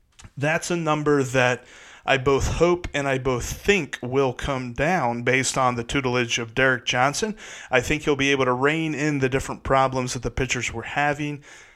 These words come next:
and be able to build on those and keep the pitches in the strike zone.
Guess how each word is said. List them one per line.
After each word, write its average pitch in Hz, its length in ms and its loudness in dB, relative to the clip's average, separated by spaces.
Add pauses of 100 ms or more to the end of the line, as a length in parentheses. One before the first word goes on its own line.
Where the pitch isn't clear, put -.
(120)
and 123 200 -6
be 123 180 2
able 123 180 0
to 123 120 -2
build 139 400 -2
on 135 220 2
those 127 360 4
and 113 140 -8
keep 147 300 -6
the 127 300 0 (300)
pitches 135 460 0
in 135 240 -4
the 120 80 -6
strike 131 380 0
zone. 113 280 -8